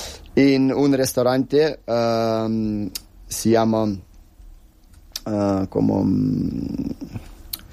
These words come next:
Albert y,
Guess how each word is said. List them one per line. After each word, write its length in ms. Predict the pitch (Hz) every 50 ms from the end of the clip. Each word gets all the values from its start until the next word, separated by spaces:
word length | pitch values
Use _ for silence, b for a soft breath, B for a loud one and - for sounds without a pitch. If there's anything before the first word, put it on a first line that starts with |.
| B B B B B B B B B -
Albert 520 | - 110 113 117 117 127 135 143 - - - _ -
y, 1000 | - 120 120 120 120 120 120 120 117 117 117 113 113 113 113 113 113 113 107